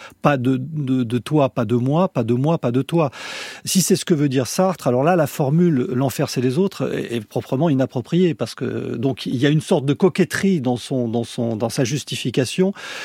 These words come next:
Il a eu une bonne formule, mais il ne l'assume pas. Je préfère la, la formule de Jean-Luc Marion qui dit, euh, « L'enfer, c'est plutôt l'absence de tout autre. » Ça, ça me paraît, disons, plus, davantage correspondre à, à l'expérience commune.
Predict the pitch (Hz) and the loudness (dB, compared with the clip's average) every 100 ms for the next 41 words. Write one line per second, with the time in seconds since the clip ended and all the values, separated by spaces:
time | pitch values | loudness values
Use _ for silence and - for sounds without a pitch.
0 | - 135 151 180 185 165 160 156 - 143 | 0 4 6 6 4 4 4 2 2 2
1 | 170 208 160 139 139 139 143 165 - 147 | 4 4 4 4 4 4 2 2 0 0
2 | - 131 113 - - - 123 - 165 226 | 2 0 0 -6 -14 -4 -2 0 2 4
3 | 170 135 - 180 175 147 170 175 160 156 | 2 0 0 2 4 4 2 2 2 2
4 | 190 - 139 190 170 135 143 139 135 131 | 2 0 0 2 2 0 0 0 0 2
5 | 208 185 131 151 185 143 - 180 139 131 | 0 0 -2 0 2 2 2 0 0 -2
6 | 165 165 139 - - 190 160 135 147 147 | 0 0 0 -2 -2 0 0 0 0 0
7 | 151 175 123 143 123 170 156 - - - | -2 -4 0 0 0 -2 -2 -6 -8 0
8 | 143 151 170 - 131 120 - 160 131 - | 2 2 0 -2 -2 -2 -2 0 0 0
9 | 123 - 131 139 - 139 156 123 | -2 0 -2 -2 0 0 0 0